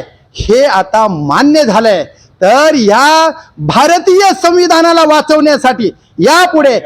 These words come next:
या देशातला सर्वसामान्य माणूस कशा पद्धतीने राहील आणि भारताची लोकशाही, भारताचं संविधान, भारताची राज्यघटना जिवंत ठेवण्यासाठी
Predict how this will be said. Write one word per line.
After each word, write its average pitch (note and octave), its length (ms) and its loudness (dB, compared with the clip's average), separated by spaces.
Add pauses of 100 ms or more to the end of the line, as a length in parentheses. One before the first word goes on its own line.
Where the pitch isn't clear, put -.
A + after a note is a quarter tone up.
(140)
या D4 280 0
देशातला E4+ 600 0
सर्वसामान्य D#4+ 880 0
माणूस C#4+ 340 0
कशा C#4 240 0
पद्धतीने B3+ 640 0
राहील C4+ 420 2 (540)
आणि C#4+ 340 0
भारताची E4 840 0
लोकशाही, D4 720 0 (240)
भारताचं E4 800 0
संविधान, D4+ 460 0 (240)
भारताची D#4+ 720 0
राज्यघटना C4+ 720 -2
जिवंत E4 580 0
ठेवण्यासाठी B3+ 760 0